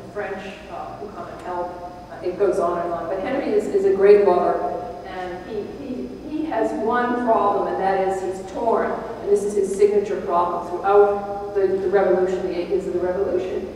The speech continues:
"I wish to render my dear country every service in my power,"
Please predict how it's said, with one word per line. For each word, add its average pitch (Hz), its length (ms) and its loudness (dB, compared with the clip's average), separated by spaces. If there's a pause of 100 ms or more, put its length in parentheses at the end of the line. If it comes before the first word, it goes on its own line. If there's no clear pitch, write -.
(340)
"I 277 80 -4
wish 415 180 2
to - 200 -4
render 277 280 -2
my 220 140 -2 (120)
dear 233 160 -4
country 214 380 -4
every 214 240 -4
service 294 420 -2
in 214 80 -2
my 196 120 0
power," 196 400 -2